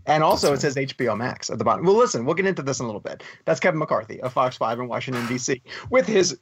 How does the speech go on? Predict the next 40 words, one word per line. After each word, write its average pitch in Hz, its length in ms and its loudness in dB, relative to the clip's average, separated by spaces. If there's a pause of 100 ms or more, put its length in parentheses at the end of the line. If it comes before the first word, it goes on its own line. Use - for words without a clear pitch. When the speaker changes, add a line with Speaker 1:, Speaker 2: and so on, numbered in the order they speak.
Speaker 1:
Justice 165 360 0
League 147 180 0
hat. 156 220 2
Hi, 226 140 2
Kev. 131 300 -2 (840)
Speaker 2:
Hello, 151 200 0
Sean. 120 380 -2
Sean, 156 400 0
uh, 143 140 0
you 143 180 -2
and 139 80 -2
I 131 140 -2
have 113 120 -4
been 117 140 -4
talking 113 380 -4
a 107 40 -2
lot 107 220 -2
today 107 240 -2
because, 104 300 -6
and 117 100 -2
we'll 110 120 -2
get 113 120 -4
into 110 180 -8
that 98 300 -6 (160)
in 107 120 -4
the 95 80 -2
show, 101 340 -2
but, 95 180 -4
uh, 92 220 -2
it's 90 100 -8
been 139 120 -2
a 131 40 -2
very 127 160 -2
special 110 340 -4
day. 90 220 -2
I'm 90 140 -4
just 95 140 -6
happy 95 260 -6
to 87 60 -4
be 87 280 -6